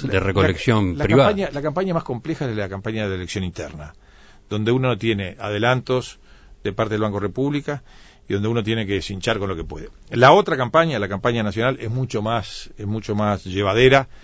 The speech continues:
Speaker 2: porque de acuerdo a los votos que uno tuvo en la elección pasada, se nos adelanta cierta cantidad de dinero y después se paga por la cantidad de votos que uno tiene en esta elección. Así
Speaker 1: Pero entonces,
Speaker 2: que
Speaker 1: ¿para usted no hay que reformar
Speaker 2: No, para mí, yo
Speaker 1: en esta
Speaker 2: no, yo,
Speaker 1: materia?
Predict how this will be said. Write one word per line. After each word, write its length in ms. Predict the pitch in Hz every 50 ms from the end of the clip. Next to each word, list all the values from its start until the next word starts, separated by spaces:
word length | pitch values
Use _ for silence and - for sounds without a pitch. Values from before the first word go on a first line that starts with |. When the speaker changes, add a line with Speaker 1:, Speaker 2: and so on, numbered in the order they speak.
| - - - - - - - - - -
Speaker 2:
porque 380 | - 113 107 101 92 - 113 104
de 80 | 101 104
acuerdo 300 | 98 - 135 131 131 127
a 20 |
los 80 | 117 104
votos 280 | 117 123 120 117 -
que 80 | - 123
uno 140 | 110 110 101
tuvo 160 | - 117 113
en 40 | 107
la 60 | 101
elección 260 | 101 98 117 117 107
pasada, 480 | 107 101 - 131 127 131 135 131 120 -
se 160 | - - - 101
nos 140 | 95 92 -
adelanta 420 | 104 104 104 110 110 104 107 95
cierta 300 | - - 113 98 - 104
cantidad 220 | 98 98 90 104 101
de 40 |
dinero 280 | 101 98 110 123 139 -
y 40 | -
después 280 | 107 101 - - 123 -
se 180 | - - 139
paga 460 | 110 - - 147 147 143 151 156 147 - - - - - - - - - - -
por 140 | - 113 110
la 80 | 107
cantidad 240 | 98 104 98 101 117
de 60 | 113
votos 200 | 113 113 110 104
que 80 | - 120
uno 100 | 107 104
tiene 180 | 87 101 98 101
en 20 |
esta 120 | 101 -
elección. 280 | 90 85 80 - 85 80 82
Así 80 | - -
Speaker 1:
Pero 80 | 110 101
entonces, 240 | 90 120 117 127 120
Speaker 2:
que 60 | - -
Speaker 1:
¿para 140 | - 110 -
usted 140 | - 123 110
no 180 | 110 113 120
hay 80 | 131 131
que 100 | 113 107
reformar 380 | 104 101 - 139 147 107 107
Speaker 2:
No, 60 | 104 113
para 80 | 117
mí, 140 | 131 143 143
yo 60 | 120
Speaker 1:
en 80 | - 104
esta 140 | 110 113 113
Speaker 2:
no, 60 | 104
yo, 40 | -
Speaker 1:
materia? 320 | 104 120 123 139 143 196